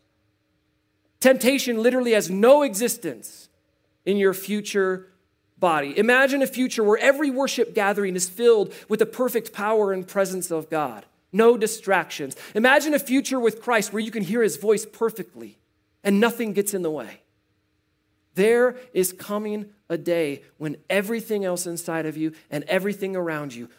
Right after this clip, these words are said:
will experience his perfect love perfectly. His perfect love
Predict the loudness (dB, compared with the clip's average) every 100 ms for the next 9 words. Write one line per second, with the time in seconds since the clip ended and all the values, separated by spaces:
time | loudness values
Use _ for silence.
0 | -6 -4 -4 -10 -6 -4 -4 -10 _ -2
1 | 0 0 -6 -12 -12 -10 -10 -6 -4 -4
2 | -8 _ _ -14 -8 -8 -10 -20 -20 -20
3 | _ _ _ _ _ _ _ _ _ _
4 | _ _ -2 0 0 -2 -4 -6 -6 -4
5 | -2 -4